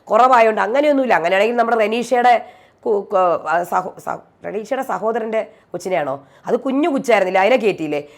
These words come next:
ആ കൊച്ചിനെ കയറ്റിയില്ലേ? അപ്പം അങ്ങനെ ഏജൊന്നും അല്ല. ഈ കുഞ്ഞിന് നാല് വയസ്സുണ്ട്. മോനെ കാണുമ്പോൾ എനിക്ക് പഴയ, ലക്ഷ്മിയുടെ മോനെ കാണുമ്പോൾ എനിക്ക് സെവൻറ്റീസ് എയ്റ്റീസിലെ, ആ, സിനിമകളിൽ,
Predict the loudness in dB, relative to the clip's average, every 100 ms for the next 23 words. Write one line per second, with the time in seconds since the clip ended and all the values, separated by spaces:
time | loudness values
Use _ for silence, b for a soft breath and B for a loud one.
0 | B -4 -2 -2 -2 0 -2 -2 -2 -2
1 | -4 -8 b b -2 0 2 4 6 6
2 | 4 2 4 4 0 -4 -2 0 2 2
3 | 2 0 -2 -6 -8 -10 b b -4 0
4 | 2 2 0 0 0 -2 -2 -2 0 2
5 | 2 0 -4 -4 -2 0 -2 -2 -2 -4
6 | -6 -8 B B -8 -2 0 0 -2 -6
7 | -4 -4 -4 -8 -4 -2 -4 b b b
8 | 0 4 4 4 0 -2 -2 0 2 0
9 | 0 0